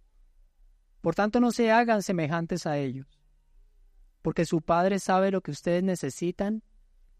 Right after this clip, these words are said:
antes que ustedes lo pidan". Y el corazón del verdadero creyente es un corazón que ha experimentado una transformación, ¿verdad? Esa persona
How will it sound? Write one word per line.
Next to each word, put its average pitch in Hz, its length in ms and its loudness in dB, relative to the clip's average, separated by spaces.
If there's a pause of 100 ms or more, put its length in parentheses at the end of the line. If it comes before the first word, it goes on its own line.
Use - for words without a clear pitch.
(200)
antes 190 800 -2 (580)
que - 120 0
ustedes 151 400 2
lo 139 100 2
pidan". 117 400 -4 (2000)
Y 147 80 -2
el 139 80 0
corazón 170 640 2 (260)
del 165 120 -2
verdadero 175 380 2
creyente 185 720 0 (1000)
es 143 140 -6
un 214 100 2
corazón 202 400 2
que - 80 -2
ha 208 40 4
experimentado 185 840 2
una 202 140 0
transformación, 147 760 -4 (480)
¿verdad? 151 380 0 (1200)
Esa 185 200 4
persona 233 640 0